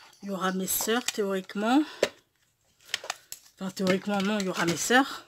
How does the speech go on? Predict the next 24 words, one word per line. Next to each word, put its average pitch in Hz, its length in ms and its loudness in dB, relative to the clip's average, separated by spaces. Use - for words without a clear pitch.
C'est - 180 -12
pas 160 120 -10
théoriquement, 165 500 -4
elles 190 100 -2
sont - 160 -10
là. 214 180 2
Euh, 196 120 -2
il 190 80 -2
y 202 80 2
aura 196 160 4
mon 196 180 2
petit-neveu, 226 800 2
il 214 80 -8
y 202 40 -4
aura 190 180 0
ma 185 160 0
maman, 185 640 2
ma 196 140 -4
fille, 240 340 0
et 277 40 2
puis, - 280 -8
bah, 185 160 -4
moi, 175 400 -4
quoi. 277 220 2